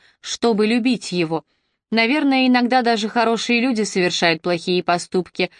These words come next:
Можно не соглашаться с их решениями, но все равно любить. Эти слова оседают внутри меня. Речь все еще про ее отца. Моего это тоже касается в последнее время.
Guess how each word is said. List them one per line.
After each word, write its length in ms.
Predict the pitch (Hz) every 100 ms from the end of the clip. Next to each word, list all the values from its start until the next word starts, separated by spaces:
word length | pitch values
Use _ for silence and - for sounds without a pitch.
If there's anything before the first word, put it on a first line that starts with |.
| - -
Можно 380 | - 233 254 240
не 140 | 240 240
соглашаться 640 | 247 247 247 269 220 190
с 100 | 175
их 140 | 185 -
решениями, 800 | 202 - 285 220 185 175 170 - _ -
но 160 | 208 202
все 200 | - 190
равно 300 | 185 185 175
любить. 520 | 180 180 160 - - _ _ _ _ _
Эти 240 | 226 -
слова 380 | 233 - 226 269
оседают 560 | 269 247 196 196 202 -
внутри 340 | 180 165 180
меня. 340 | 180 170 160 165 _ _ _
Речь 420 | - 220 226 220 -
все 260 | - 226
еще 400 | 214 202 - 214
про 140 | 196 208
ее 300 | 214 208 202
отца. 420 | 202 - 277 240 _ _ - _ _
Моего 440 | 226 240 254 262 330
это 200 | 320 349
тоже 260 | 403 240
касается 540 | - 202 202 180 165 165
в 80 |
последнее 640 | - 165 - 170 160 175 170
время. 400 | 165 160 165